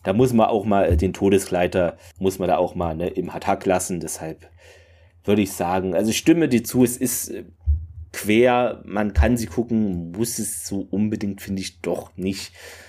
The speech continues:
Aber die Umsetzung der Geschichte ist einfach ein bisschen merkwürdig. Äh, man kommt zwar mal raus, aber irgendwie, es ist alles ein bisschen nicht so, es wirkt irgendwie wie zu schnell zusammengeschustert oder hier,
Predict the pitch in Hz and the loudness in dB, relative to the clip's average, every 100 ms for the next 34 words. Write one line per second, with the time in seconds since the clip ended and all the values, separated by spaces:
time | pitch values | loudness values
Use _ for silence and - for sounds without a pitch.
0 | - _ - 85 98 104 98 104 104 98 | -20 _ -10 -6 -4 -4 -4 -2 0 -2
1 | - 98 90 87 - 104 - - - - | -2 -2 -2 -2 -6 -8 -8 -10 -10 -10
2 | 82 87 - 80 78 - - - 80 110 | -10 -12 -14 -16 -16 -14 -12 -10 -4 -4
3 | 127 120 120 110 90 87 - _ - 92 | -2 0 0 0 -4 -4 -8 _ -6 -4
4 | 85 113 - 92 87 82 151 104 - 80 | -4 -6 -2 -4 -4 -2 -2 -2 -4 -8
5 | - - 85 85 110 104 104 - - - | -8 -10 -16 -10 -8 -6 -8 -12 -20 -20
6 | - _ - - - - - - 135 135 | -20 _ -10 -10 -10 -10 -6 -4 -4 -4
7 | 127 120 120 - 120 113 113 117 - 110 | -6 -6 -6 -6 -2 -2 -2 -6 -4 0
8 | 107 107 104 - _ _ _ _ _ _ | 0 0 -4 -10 _ _ _ _ _ _
9 | - - - 87 98 123 120 110 107 104 | -10 -8 -8 -2 0 2 2 0 0 -4
10 | 104 139 139 - - _ - 160 - 123 | -4 -4 -2 -4 -6 _ -8 -6 2 2
11 | 127 110 110 120 - 120 117 92 92 95 | 2 0 0 0 0 2 0 0 0 0
12 | 107 113 107 95 | 2 2 2 -2